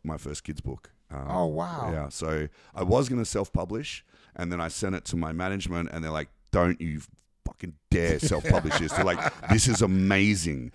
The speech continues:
Speaker 2: Oh,
Speaker 1: Let me,
Speaker 2: that's
Speaker 1: let
Speaker 2: so
Speaker 1: me
Speaker 2: cool.
Speaker 1: pitch it out there." Um, I wanted to write a series of books about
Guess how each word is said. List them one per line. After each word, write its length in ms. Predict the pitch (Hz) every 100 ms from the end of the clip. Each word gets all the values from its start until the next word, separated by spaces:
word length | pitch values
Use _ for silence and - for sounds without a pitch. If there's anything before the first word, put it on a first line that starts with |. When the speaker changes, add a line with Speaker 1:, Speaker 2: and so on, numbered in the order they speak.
| -
Speaker 2:
Oh, 100 | 160
Speaker 1:
Let 100 | 170
me, 80 | 214
Speaker 2:
that's 120 | 127
Speaker 1:
let 80 | -
Speaker 2:
so 60 |
Speaker 1:
me 80 | -
Speaker 2:
cool. 160 | 147 123
Speaker 1:
pitch 180 | 113 104
it 80 |
out 200 | 98 95
there." 340 | 95 95 95 92 - -
Um, 280 | 67 82 82
I 80 | -
wanted 220 | 110 147 -
to 100 | 110
write 280 | 87 85 -
a 60 |
series 300 | 80 92 87
of 100 | 78 -
books 420 | 80 - - - -
about 460 | 80 80 76 73